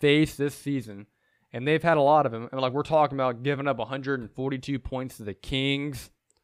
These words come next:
giving up one thirty-five to the Pistons, one sixteen to the Cavaliers, who are teetering.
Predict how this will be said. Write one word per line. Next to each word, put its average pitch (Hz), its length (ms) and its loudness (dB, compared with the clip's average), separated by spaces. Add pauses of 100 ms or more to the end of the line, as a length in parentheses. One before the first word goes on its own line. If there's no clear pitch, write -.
(1080)
giving 147 240 2
up 123 140 2
one 127 460 -2
thirty-five 143 800 2
to - 120 -18
the - 100 -8 (140)
Pistons, 190 840 -4 (880)
one 147 380 0
sixteen 160 640 -6
to 139 80 -6
the 113 120 -4
Cavaliers, 151 840 2
who 135 100 -6
are 107 200 -6
teetering. 147 800 -4